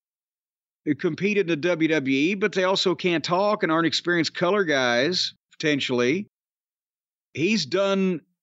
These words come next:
everything, and he's done, uh, commentary on M M A. So that's gonna be a great cross. And he's a, a star, a name.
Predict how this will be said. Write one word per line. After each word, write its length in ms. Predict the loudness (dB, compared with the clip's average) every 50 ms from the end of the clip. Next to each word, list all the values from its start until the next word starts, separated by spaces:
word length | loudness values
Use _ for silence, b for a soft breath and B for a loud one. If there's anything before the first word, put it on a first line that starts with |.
| _ -6 -2
everything, 1080 | 0 0 0 0 0 2 0 0 0 0 0 0 2 0 0 0 0 0 -2 -4 -6 -8 _ _ _ _ _ _ _ _ _ _ _ _ _ _ _ _ -4
and 520 | -2 0 2 2 2 2 0 0 0 -2 -6 _ _ _ -6
he's 200 | -4 -2 -2 0
done, 460 | 0 0 0 2 2 0 0 -2 -4 -4
uh, 260 | -2 -2 -2 -2 -4 -2
commentary 580 | -2 0 0 0 -2 -2 -2 0 0 2 2
on 120 | 2 2 2
M 180 | 2 2 2
M 140 | 0 2 2
A. 240 | 2 0 0 -2 -2
So 180 | -2 0 0
that's 280 | 0 2 0 0 0 -2
gonna 180 | -2 -2 -2 0
be 200 | 0 0 0 0
a 60 | 0
great 340 | 0 -2 -2 -2 -2 -2 -4
cross. 300 | -2 0 0 2 2 2
And 140 | 2 2
he's 160 | 2 2 2 0
a, 160 | -2 -2 -2 -2
a 100 | 0 0
star, 540 | 0 0 0 0 -2 0 2 2 2 2 2
a 40 | 2
name. 540 | 2 2 0 2 2 2 0 0 -2 -6